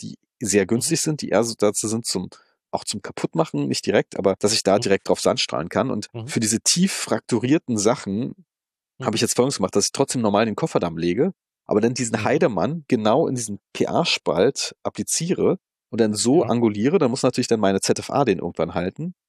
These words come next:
Speaker 1: dass ich
Speaker 2: Ja.
Speaker 1: dort dann sequenziell das aufbaue, dass ich dann da
Speaker 2: Mhm.
Speaker 1: erst mit dem Sandstrahler reingehe, das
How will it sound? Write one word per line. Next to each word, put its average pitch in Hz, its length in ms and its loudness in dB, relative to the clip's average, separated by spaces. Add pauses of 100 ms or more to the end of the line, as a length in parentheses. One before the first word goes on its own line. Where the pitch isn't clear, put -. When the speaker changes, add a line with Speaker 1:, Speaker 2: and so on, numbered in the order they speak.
(220)
Speaker 1:
dass 110 120 2
ich 113 100 -2
Speaker 2:
Ja. 120 80 -2
Speaker 1:
dort 113 240 4
dann 135 140 2
sequenziell 123 500 2
das 95 140 0
aufbaue, 139 680 2
dass 110 160 0
ich 113 100 -4
dann 107 160 0
da 98 220 4
Speaker 2:
Mhm. 110 100 -2
Speaker 1:
erst 101 100 0
mit 151 120 -10
dem 90 40 -8
Sandstrahler 143 480 2
reingehe, 151 320 0
das - 300 0